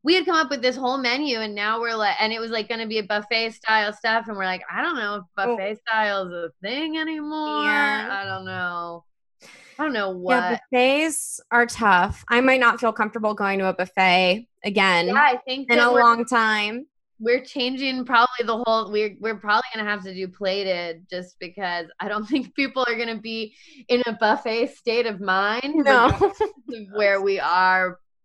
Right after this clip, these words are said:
Speaker 1: vaccine-wise <laughs> at that
Speaker 2: Right. And I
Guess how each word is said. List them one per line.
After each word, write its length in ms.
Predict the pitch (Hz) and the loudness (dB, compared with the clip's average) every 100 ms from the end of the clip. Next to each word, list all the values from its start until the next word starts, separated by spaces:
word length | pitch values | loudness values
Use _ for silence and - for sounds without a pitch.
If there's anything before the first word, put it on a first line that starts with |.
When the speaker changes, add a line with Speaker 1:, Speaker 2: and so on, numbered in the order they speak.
| _ | _
Speaker 1:
vaccine-wise 920 | 185 185 185 233 - 226 233 262 277 294 | -2 2 4 2 -6 -2 0 2 2 2
<laughs> 180 | 370 | 4
at 160 | 349 277 | 4 4
that 560 | 339 370 349 302 285 294 | 0 2 2 6 4 2
Speaker 2:
Right. 300 | 285 277 285 - _ _ - - - - 571 539 | -4 -4 -6 -8 _ _ -18 -16 -12 0 4 4
And 100 | 285 | 6
I 120 | 294 | 4